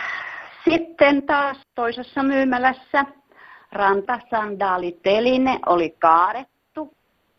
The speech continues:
ja se tukki käytävän. Kaksi asiakasta oli siinä lähellä. Ei kummallakaan ollut minkäänlaista elettä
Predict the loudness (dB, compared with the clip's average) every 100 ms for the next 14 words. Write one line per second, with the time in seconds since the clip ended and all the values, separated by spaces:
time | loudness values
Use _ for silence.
0 | _ 0 0 2 -2 -4 -8 0 0 0
1 | -2 0 0 -2 -16 _ 0 2 2 0
2 | -4 -2 -2 -4 -8 _ _ _ _ _
3 | 0 0 2 -2 0 0 0 0 0 2
4 | 4 2 -6 -14 -14 -12 -4 -2 0 -2
5 | -2 0 0 -2 -10 _ -20 _ _ _
6 | -2 0 0 0 4 4 2 -2 -4 -4
7 | -4 -2 -2 -2 2 2 2 -8 -8 -8
8 | -4 -2 -2 -6 _ 0